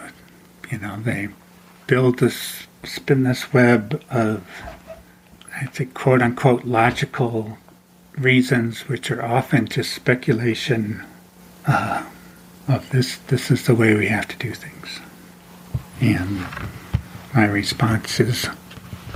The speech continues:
one word with a question mark, uh, "Really? Really?" <laughs>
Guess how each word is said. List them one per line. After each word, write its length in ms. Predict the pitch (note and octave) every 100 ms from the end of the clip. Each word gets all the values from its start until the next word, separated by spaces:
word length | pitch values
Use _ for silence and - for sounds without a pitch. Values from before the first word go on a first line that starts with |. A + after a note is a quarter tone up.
| -
one 240 | - C3 A2+
word 260 | B2 A2+
with 160 | G#2+ G#2+
a 40 |
question 500 | G2+ - B2 - A#2
mark, 240 | G#2 G#2+ A2 - _ - - -
uh, 180 | G#2+ G2
"Really? 440 | A#2+ G#2 D#3+ G#3+ - - - _ _ -
Really?" 460 | - A#3+ C4 C4+ - - -
<laughs> 60 | -